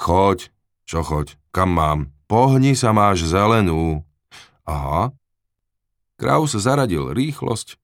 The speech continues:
pohol sa, dobehol auto vpredu, pribrzdil, aby sa nezrazili, zladil rýchlosť s kolónou náhliacich sa aut, konečne sa mohol venovať Votrelcovi. "Čo tu robíš, človeče?"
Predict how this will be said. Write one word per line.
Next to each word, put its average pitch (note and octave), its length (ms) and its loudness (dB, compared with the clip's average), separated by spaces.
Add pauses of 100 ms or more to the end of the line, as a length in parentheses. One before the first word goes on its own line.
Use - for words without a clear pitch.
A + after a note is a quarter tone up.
(100)
pohol A2+ 400 2
sa, F#2+ 320 -2 (320)
dobehol F#2 560 2
auto D2+ 320 -4
vpredu, G2+ 480 -4
pribrzdil, F#2 800 -2 (320)
aby D2 160 -4
sa C#2+ 160 -8
nezrazili, G2+ 720 0 (320)
zladil A2 560 2
rýchlosť A2+ 560 -2
s - 80 -10
kolónou G2 640 2
náhliacich E2 720 0
sa - 160 -10
aut, A#2 400 2 (380)
konečne D#3+ 500 0
sa E2+ 220 -2
mohol A2+ 400 2
venovať F2+ 480 0
Votrelcovi. C#2+ 880 -4 (1300)
"Čo C#3+ 160 0
tu D#4 160 0
robíš, D#2+ 480 -2
človeče?" - 640 -10